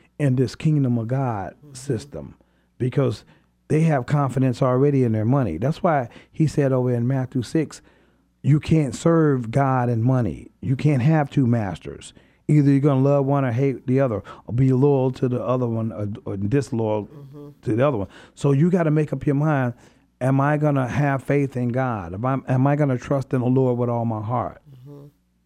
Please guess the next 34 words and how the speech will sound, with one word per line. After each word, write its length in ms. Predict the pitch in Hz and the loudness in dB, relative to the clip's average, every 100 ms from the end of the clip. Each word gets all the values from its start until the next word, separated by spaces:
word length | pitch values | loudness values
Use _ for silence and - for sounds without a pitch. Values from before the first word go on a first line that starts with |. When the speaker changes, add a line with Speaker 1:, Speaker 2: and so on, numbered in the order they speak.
| _ | _
Speaker 1:
And 120 | 131 | 0
again, 400 | 135 160 160 127 - - _ - | 4 4 4 0 -6 -20 _ -2
back 220 | 143 139 | -2 0
to 100 | 139 | -2
that 200 | 131 107 | 0 -4
scripture, 500 | - 170 - 110 101 - - - | 0 0 0 -4 -4 -14 -20 -2
this 180 | 151 151 | 0 4
guy 240 | 165 147 | 4 4
named 360 | 127 156 160 151 | 4 4 4 2
off 180 | 131 | 0
all 480 | 98 147 180 190 190 | 0 0 2 2 2
the 100 | 185 | 0
stuff 300 | - 190 165 | 0 -2 -2
he 180 | 170 170 | -2 0
did 320 | 156 160 139 | 0 0 0
from 160 | - 139 | -2 -2
his 180 | 139 113 | -2 -2
youth. 460 | 147 107 - _ _ _ _ _ _ _ | -2 -4 -10 _ _ _ _ _ _ _
He 140 | - 151 | -4 0
said, 180 | 143 135 | 2 2
"I 160 | 160 | 0
kept 300 | 156 160 147 | 0 -2 -2
the 60 | 143 | -4
commands, 720 | 131 147 147 151 147 151 151 | -2 0 0 0 0 0 -2
blah, 160 | 131 139 | -2 -2
blah, 100 | 147 | 0
blah," 220 | 143 147 | 0 0
'cause 200 | 139 110 | 0 -2
he 60 | 135 | 0
was 120 | 143 | 0
under 240 | 139 135 131 | 0 0 0
the 60 | |
Old 260 | 127 143 139 | 0 0 0
Testament, 480 | 151 131 113 123 | -2 -2 -2 -2